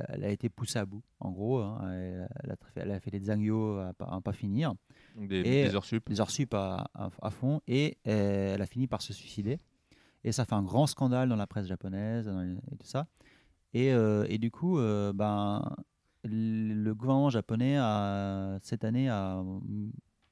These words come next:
Speaker 1: essayé de forcer
Speaker 2: On va
Speaker 1: un
Speaker 2: dire
Speaker 1: peu le
Speaker 2: à
Speaker 1: li-,
Speaker 2: demander, à mon avis,
Speaker 1: de forcer
Speaker 2: plutôt.
Speaker 1: l'idée que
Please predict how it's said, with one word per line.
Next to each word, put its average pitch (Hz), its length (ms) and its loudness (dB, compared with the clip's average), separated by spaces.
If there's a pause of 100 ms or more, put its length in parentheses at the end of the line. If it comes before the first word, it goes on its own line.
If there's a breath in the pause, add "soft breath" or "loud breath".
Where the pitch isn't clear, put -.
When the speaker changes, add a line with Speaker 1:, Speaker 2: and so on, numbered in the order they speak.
(140)
Speaker 1:
essayé 117 480 0
de 107 120 2
forcer - 440 -4
Speaker 2:
On 120 60 2
va 117 40 2
Speaker 1:
un 104 60 2
Speaker 2:
dire 127 160 4
Speaker 1:
peu 127 60 6
le 120 80 6
Speaker 2:
à - 40 8
Speaker 1:
li-, 139 120 8
Speaker 2:
demander, 135 420 6
à 123 80 6
mon 113 160 0
avis, 110 220 2
Speaker 1:
de 127 80 8
forcer 147 360 4
Speaker 2:
plutôt. 135 140 4
Speaker 1:
l'idée 147 420 6
que 156 320 4